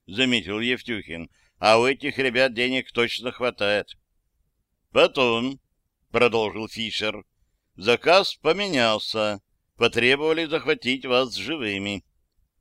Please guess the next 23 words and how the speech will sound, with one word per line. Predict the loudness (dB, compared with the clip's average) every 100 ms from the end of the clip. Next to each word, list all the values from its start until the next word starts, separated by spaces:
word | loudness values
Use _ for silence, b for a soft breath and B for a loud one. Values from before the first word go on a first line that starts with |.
| _ _ _ _
«Чтобы | -4 -2 0
потом | 0 2 4 2
торжественно | 0 -2 0 -2 -2 -2 0
грохнуть | 4 4 4 -6 -16 _ _ _ _
в |
присутствии | -8 -4 -2 -2 -2 -2 -2
кого-нибудь | 0 0 2 0 -2 -6 -8 -16 _ _
из | -12
членов | -8 -6 0 0 0 -2
семьи», | -4 -4 -4 -4 -6 -10 _ _ _
продолжил | -4 -2 -2 -4 -6
я. | -4 -6 -8 _ _ _
«Так | 4 4 2
мне | -4 0
кажется». | 0 0 -6 -12 -12 -14 _ _ _ _ _ _
«Сурово», | -8 0 2 4 4 4 2 _ _ _
заметил | 0 2 2 2 0
Евтюхин, | -2 -2 -4 -4 -4 -6 _ _ _
«в | -14
стиле | -8 -2 2 2
закона | 2 2 2 2 2
гор». | 2 2 0 -8 _ _ _ _ _ -6
«Точно», | -2 0 -2 -4 -6